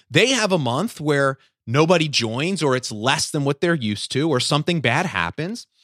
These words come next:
And, you know, the, the natural reaction may be disappointment. We're not, I'm not saying that you're not a human being, that you're not gonna feel like, "Man, that kinda sucks that that happened." But they're gonna be conscious of the fact that it's not the fact that nobody joined.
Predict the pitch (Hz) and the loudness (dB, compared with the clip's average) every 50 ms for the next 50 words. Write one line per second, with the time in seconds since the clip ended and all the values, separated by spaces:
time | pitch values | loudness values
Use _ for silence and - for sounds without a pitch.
0 | - - - - _ _ - 147 156 160 160 165 165 - - 285 254 180 160 151 | -20 -20 -20 -20 _ _ 0 2 2 2 2 0 -2 -2 0 2 2 2 4 4
1 | 175 165 - 139 160 156 147 147 160 175 202 220 - - 226 185 160 151 139 139 | 2 0 0 -2 -2 0 0 2 2 2 2 0 0 0 0 0 2 2 2 2
2 | 143 165 214 269 320 - - - 196 156 147 147 151 151 147 131 139 135 127 147 | 4 4 2 2 0 -2 -2 -2 -2 -2 0 0 2 2 2 0 -2 -2 0 0
3 | 151 - - 127 - - - 190 233 330 311 208 127 107 113 151 214 240 254 285 | 0 0 -2 -4 -4 0 0 2 2 2 0 -2 -6 -4 -4 -4 0 0 2 2
4 | 285 339 320 240 - - - 226 277 277 208 180 165 151 151 160 160 156 151 139 | 2 2 2 0 2 2 2 2 2 4 4 4 4 4 2 0 0 2 0 0
5 | 131 - - 170 143 131 113 101 - 143 190 269 254 156 143 160 165 151 147 139 | 0 0 0 0 2 0 -2 0 0 0 2 2 2 2 2 2 2 0 0 0
6 | 139 139 139 147 151 - - 156 139 117 - - - - _ - - 180 170 156 | 0 0 0 0 0 0 0 -2 -2 -2 -4 -6 -18 -20 _ -4 0 2 2 2
7 | 147 143 135 135 175 233 240 170 160 208 - - - 220 139 120 - - - 95 | 2 0 0 0 -2 -2 -2 -2 -2 -4 -4 -6 -6 -4 -4 -4 -4 -2 0 0
8 | 131 - - - - 117 - 117 110 107 - 104 87 95 92 - 170 208 254 247 | 0 0 -2 -2 -2 0 0 0 0 0 0 0 0 0 0 -2 -2 -2 -4 -6
9 | - - - - - - - 180 170 - - 185 190 226 254 247 214 247 220 196 | -10 -18 -20 -20 -6 0 0 0 2 2 2 4 4 4 4 2 2 0 0 0
10 | 160 180 147 - - - - 202 226 285 285 - 214 185 - 175 143 127 127 123 | 0 -2 -4 -4 -4 -4 -2 0 -2 0 0 0 0 0 0 0 -2 -2 -2 -6
11 | - - 139 123 123 123 117 - 156 143 143 143 - - 147 139 170 190 247 311 | -4 0 0 0 0 0 -2 -2 -2 0 0 0 -2 0 2 2 4 2 2 0
12 | - 269 - - - 202 185 175 170 - 165 139 147 156 151 147 139 147 131 127 | 0 -2 -4 0 2 2 2 2 2 0 0 2 4 4 4 6 4 2 2 2
13 | 117 104 98 - 151 196 247 226 151 113 101 101 104 110 | -2 -2 -2 0 2 2 2 2 2 0 -2 -6 -8 -10